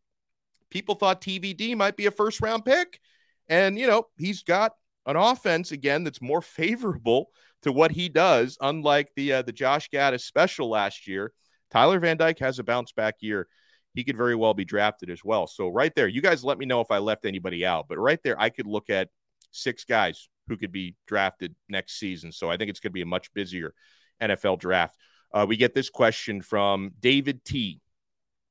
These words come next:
who says, "Hey, I've got a question. Out of all the heralded Miami freshmen that will get playing time this coming season, which one is most likely to garner freshman All-American status?"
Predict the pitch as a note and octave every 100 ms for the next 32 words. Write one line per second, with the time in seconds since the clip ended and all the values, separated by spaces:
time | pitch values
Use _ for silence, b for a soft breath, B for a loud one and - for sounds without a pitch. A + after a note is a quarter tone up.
0 | _ A2+ - G2+ A#2+ A2+ G2+ B2+ A#2 A2
1 | G2 - - b b b b b - A#2+
2 | A2 A#2+ D3+ E3 C3 C#3+ C#3+ D3+ D3+ D3+
3 | C#3 C3 A2+ A#2+ B2 B2 - A#2 A2+ -
4 | F#2 E2+ F2+ G#2 G2+ A2 - A#2+ A2+ G#2
5 | - G2 G2 F2+ - G2 F#2 - A2 G2+
6 | F#2 F2 B2+ - G#2 G2+ D3+ B2+ D#2 D#2
7 | - _ _ _ - F#2+ F2+ G2+ A#2 F3
8 | - A#2 A#2+ A#2 B2+ A#2+ A2 F2+ F#2 F2
9 | E2+ D#2+ - A2 A2+ - A#2+ A2 G#2 G2+
10 | G2+ G2 F2 F2+ F2 F2 - - E2 E2
11 | C#2+ -